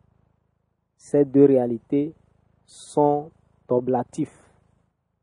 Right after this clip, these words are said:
tandis que l'amour est une expression de l'union eucharistique avec Jésus. Mais le fruit ultime qui résulte de l'acte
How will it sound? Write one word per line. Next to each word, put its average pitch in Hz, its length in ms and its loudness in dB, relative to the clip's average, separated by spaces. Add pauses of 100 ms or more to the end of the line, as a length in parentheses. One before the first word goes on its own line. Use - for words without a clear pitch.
(580)
tandis 127 460 -6
que - 80 2
l'amour 135 680 2 (840)
est 127 240 -8
une 147 120 -2
expression 135 800 -4
de 135 120 0
l'union 139 560 0
eucharistique 127 720 -6
avec 123 340 -2
Jésus. 113 440 -10 (1500)
Mais 135 380 -4 (500)
le 135 160 0
fruit - 360 -6
ultime 131 500 -2 (160)
qui 151 140 0
résulte 135 520 0
de 117 160 -4
l'acte 127 540 -6